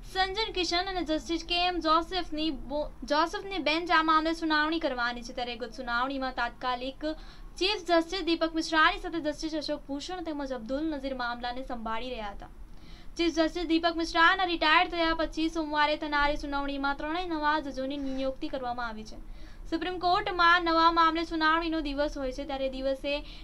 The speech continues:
નવા કેસની ઝડપી સુનાવણી થાય છે. એવામાં આઇટમ નંબર તેતાલીસ તરીકે સૂચિબદ્ધ અયોધ્યા કેસ પર લાંબી સુનાવણી થશે કે નહીં, તે હવે જોવાનું રહ્યું. કોર્ટ નિયમિત સુનાવણીને લઈને શું કહે છે, તેમાં સુનાવણીમાં જ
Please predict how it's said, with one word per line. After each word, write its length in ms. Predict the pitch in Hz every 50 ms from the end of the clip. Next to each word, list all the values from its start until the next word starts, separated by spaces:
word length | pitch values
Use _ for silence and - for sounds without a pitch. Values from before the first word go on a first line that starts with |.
| - 269
નવા 380 | 277 311 330 349 381 415 453 440
કેસની 320 | 403 381 370 330 - 349 320
ઝડપી 260 | 311 302 320 330 330
સુનાવણી 400 | 330 330 294 277 262 262 269 269
થાય 220 | 269 262 208 208
છે. 160 | 208 - - - - - - - - - -
એવામાં 400 | 247 240 240 240 240 240 240 254
આઇટમ 280 | 269 262 247 226 247 247
નંબર 340 | 247 247 240 240 247 254 262
તેતાલીસ 540 | 262 277 254 254 - 240 247 247 247 269 - -
તરીકે 460 | 269 254 254 254 247 262 254 269 269 - - - - - -
સૂચિબદ્ધ 560 | - 349 339 - 403 403 370 285 311 330 320
અયોધ્યા 460 | 359 349 320 311 311 311 285 302 311 330
કેસ 300 | 320 330 320 330 330 -
પર 100 | 349 320
લાંબી 320 | 302 294 285 294 311 339
સુનાવણી 460 | 330 320 311 285 277 277 277 285 311 320
થશે 360 | 320 294 269 - - 285 311
કે 160 | 311 320 311
નહીં, 300 | 294 277 269 285 285 277
તે 100 | 285 285
હવે 140 | 269 269 277
જોવાનું 500 | 277 277 269 262 262 269 277 294 302 180
રહ્યું. 240 | 226 214 202 - - - - - - - - - - -
કોર્ટ 200 | - 302 330 339
નિયમિત 360 | 349 349 349 349 349 370 349
સુનાવણીને 540 | 339 349 339 339 339 359 381 403 381 359 370
લઈને 260 | 349 349 339 330 339
શું 240 | 330 330 339 349 359
કહે 220 | 349 349 339 339 330
છે, 100 | 339 -
તેમાં 240 | 330 320 302 302
સુનાવણીમાં 720 | 294 - 302 277 277 285 311 349 359 349 330 311 311 311
જ 40 | 311